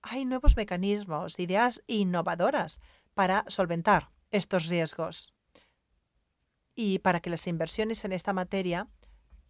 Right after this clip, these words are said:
sean atractivas. Suiza, a través de su iniciativa Blue Peace, Paz Azul,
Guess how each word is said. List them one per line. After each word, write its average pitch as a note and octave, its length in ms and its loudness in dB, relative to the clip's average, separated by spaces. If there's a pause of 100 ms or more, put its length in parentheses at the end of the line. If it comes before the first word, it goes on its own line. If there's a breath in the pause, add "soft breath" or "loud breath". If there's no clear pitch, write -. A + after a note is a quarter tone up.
(280)
sean F3+ 340 -2
atractivas. - 840 -2 (1900)
Suiza, A3+ 600 -2 (420 soft breath)
a G#3 80 -4
través G#3+ 280 0
de C#4+ 100 -4
su G#3 220 -4
iniciativa F3+ 840 -2
Blue A3 540 0
Peace, A3 540 0
Paz G3 320 4 (100)
Azul, G#3 640 0